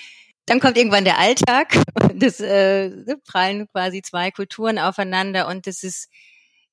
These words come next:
Speaker 2: ist ja ganz normal, dass mal, äh, Unstimmigkeiten, vielleicht auch Konflikte kulturbedingt auftreten. Ist ja auch, ne, nicht, wenn man nur ein Gastkind hat, wenn man auch eigene Kinder hat, ne? Es gibt immer Punkte, wo man sich vielleicht nicht einig ist, aber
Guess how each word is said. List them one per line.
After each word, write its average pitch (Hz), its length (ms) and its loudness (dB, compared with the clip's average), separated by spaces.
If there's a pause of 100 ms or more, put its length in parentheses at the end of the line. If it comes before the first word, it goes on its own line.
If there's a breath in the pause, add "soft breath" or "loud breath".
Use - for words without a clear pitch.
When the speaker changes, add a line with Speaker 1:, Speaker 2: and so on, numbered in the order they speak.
(140)
Speaker 2:
ist - 100 -6
ja 156 60 4
ganz 180 280 0
normal, 165 400 4
dass 180 200 2
mal, 170 200 4
äh, 165 340 -2
Unstimmigkeiten, 185 960 0
vielleicht 175 260 0
auch 165 140 -4
Konflikte 190 680 0
kulturbedingt 185 800 -4
auftreten. 180 840 0
Ist 165 140 -8
ja - 120 -6
auch, 160 200 -8
ne, 208 360 -10 (540 soft breath)
nicht, 180 160 -6
wenn 175 80 -4
man 175 120 0
nur 175 100 2
ein 175 40 -4
Gastkind 190 420 2
hat, 185 100 2
wenn 175 80 -2
man 175 100 2
auch - 80 0
eigene 190 280 2
Kinder 190 300 -2
hat, 185 200 -2
ne? 208 60 -4
Es 202 100 -4
gibt - 160 -12
immer 175 600 2
Punkte, 196 360 -4
wo 175 60 -8
man 175 140 -8
sich 180 140 -10
vielleicht 170 320 -4
nicht 175 220 -8
einig 165 400 -4
ist, - 260 -6
aber 156 480 -4